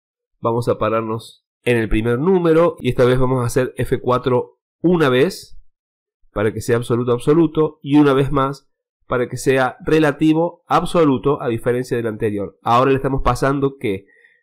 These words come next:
la columna B es relativa. Si me muevo hacia la izquierda o hacia la derecha, se va a correr la columna a la que hace referencia. Pero la fila, esa es absoluta, tiene el signo dólar. Siempre se va a referir a la fila dos. Como lo vemos, hacemos clic aquí,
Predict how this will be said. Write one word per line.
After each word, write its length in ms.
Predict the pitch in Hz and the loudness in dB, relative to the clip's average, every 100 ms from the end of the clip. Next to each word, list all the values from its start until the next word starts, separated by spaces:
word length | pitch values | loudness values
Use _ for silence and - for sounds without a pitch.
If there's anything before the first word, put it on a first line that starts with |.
| _ | _
la 180 | 113 117 | -4 -2
columna 600 | 113 135 143 143 127 110 | 0 0 0 0 -2 -4
B 400 | 120 143 220 214 - | 0 2 2 0 0
es 140 | 160 | 0
relativa. 540 | 170 151 135 107 85 - | 2 0 0 -2 -2 -6
Si 160 | - 120 | -8 -2
me 100 | 120 | 2
muevo 200 | 143 147 | 4 2
hacia 160 | 139 | 2
la 80 | 123 | -2
izquierda 400 | 127 - 156 160 | -2 2 4 4
o 60 | 139 | 2
hacia 160 | 123 | 2
la 80 | 123 | 0
derecha, 500 | 123 156 196 226 220 | 2 0 0 2 0
se 160 | - 131 | -2 -2
va 100 | 131 | -2
a 40 | |
correr 380 | 131 127 131 139 123 | 0 0 0 -4 -4
la 140 | 120 | -2
columna 480 | 117 127 123 127 123 | 0 2 0 -2 -4
a 160 | 123 | -4
la 100 | 117 | -4
que 80 | 110 | -4
hace 160 | 123 127 | -4 -4
referencia. 600 | 120 117 107 98 - - - _ - | -4 -2 -4 -6 -12 -18 -20 _ -4
Pero 140 | 127 | 0
la 140 | 120 - | 2 0
fila, 440 | 214 240 190 - - | -2 2 0 0 0
esa 340 | 190 190 156 | 0 0 0
es 140 | 143 | 0
absoluta, 600 | 143 - 123 110 - 98 | -2 0 0 0 -4 -8
tiene 180 | - 135 | -4 -4
el 60 | 127 | -2
signo 280 | 139 135 123 | -2 0 2
dólar. 340 | 104 101 101 _ _ | 0 -2 -10 _ _
Siempre 440 | - 165 165 170 165 | -6 0 2 2 0
se 120 | 147 | 0
va 80 | 147 | 2
a 40 | |
referir 540 | 147 - 143 143 156 - _ | 0 0 2 0 -2 -14 _
a 100 | - | -6
la 120 | 120 120 | -4 -2
fila 280 | 135 131 | -2 -2
dos. 360 | 101 92 - _ _ _ _ _ | -2 -6 -12 _ _ _ _ _
Como 220 | - 120 | -4 0
lo 100 | 117 | 2
vemos, 400 | 123 127 110 - - - _ _ | 2 0 -4 -12 -20 -20 _ _
hacemos 280 | 135 85 113 | -20 -16 -12
clic 180 | 127 127 | -6 -2
aquí, 380 | 160 202 202 | 0 -2 -4